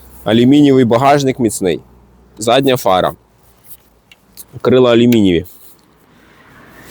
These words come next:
Нові педальки. Велго, брендові. Шатуни у нас алюмінієві. Спереді амортизаційна вилучка і фара одночасно. І це все працює від шиманівського генератора.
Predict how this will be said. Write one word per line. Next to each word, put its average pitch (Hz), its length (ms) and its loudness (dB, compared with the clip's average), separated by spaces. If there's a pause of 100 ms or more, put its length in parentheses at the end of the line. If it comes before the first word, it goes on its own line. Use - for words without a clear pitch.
(400)
Нові 127 280 2
педальки. 120 680 -2 (300)
Велго, 120 560 -2 (140)
брендові. 113 600 -2 (1120)
Шатуни 123 440 2
у 123 40 2
нас 107 220 0
алюмінієві. 120 720 2 (1500)
Спереді 110 600 0
амортизаційна 117 760 0
вилучка 151 440 0
і 113 80 0
фара 123 340 0
одночасно. 110 640 -2 (1160)
І 113 160 0
це 139 200 0
все 135 200 0
працює 131 480 0
від 120 160 -2
шиманівського 123 600 0
генератора. 101 640 -2